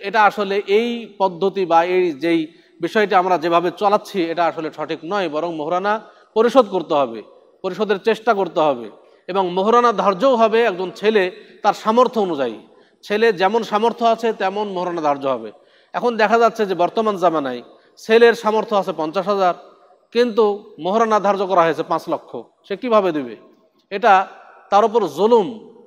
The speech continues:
এটা চাপিয়ে দেওয়া হয়। অবশ্যই এই বিষয়টা লক্ষ্য রাখতে হবে, ছেলের সামর্থ্য অনুযায়ী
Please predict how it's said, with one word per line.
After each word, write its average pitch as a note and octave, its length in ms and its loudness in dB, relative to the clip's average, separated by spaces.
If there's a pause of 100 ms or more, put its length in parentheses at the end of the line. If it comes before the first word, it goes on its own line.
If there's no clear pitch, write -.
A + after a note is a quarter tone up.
(120)
এটা E3 180 -6
চাপিয়ে G#3+ 380 2
দেওয়া E3+ 220 4
হয়। A#2+ 160 -4 (800)
অবশ্যই A3+ 540 -2
এই G#3+ 200 -6
বিষয়টা F#3 360 -4
লক্ষ্য E3 260 -4
রাখতে F#3 240 -2
হবে, G3+ 320 -2 (280)
ছেলের F#3 320 -2
সামর্থ্য F3 420 -8
অনুযায়ী E3 420 -4